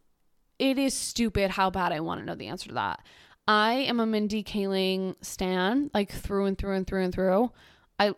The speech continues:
literally everything she touches is gold, in my opinion. I think she's so funny,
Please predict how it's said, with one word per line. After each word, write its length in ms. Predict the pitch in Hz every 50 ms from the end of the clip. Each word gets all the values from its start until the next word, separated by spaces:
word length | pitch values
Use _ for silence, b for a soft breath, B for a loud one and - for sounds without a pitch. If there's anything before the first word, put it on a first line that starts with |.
| _
literally 560 | - 214 208 208 220 226 262 277 285 285 - -
everything 380 | 208 196 202 214 202 233 208
she 140 | - - 214
touches 540 | - 214 190 180 - - 208 202 202 202 -
is 200 | - 190 190 180
gold, 480 | 185 - 190 180 180 180 185 196 214 -
in 80 | 233
my 120 | 233 226 226
opinion. 540 | 233 226 - 240 233 233 233 233 233 226 -
I 180 | - 196 190 196
think 360 | - - 190 190 190 185 - -
she's 320 | - - - 208 196 175
so 320 | - - - - 190 196 233
funny, 460 | 220 - 208 196 196 190 196 190 B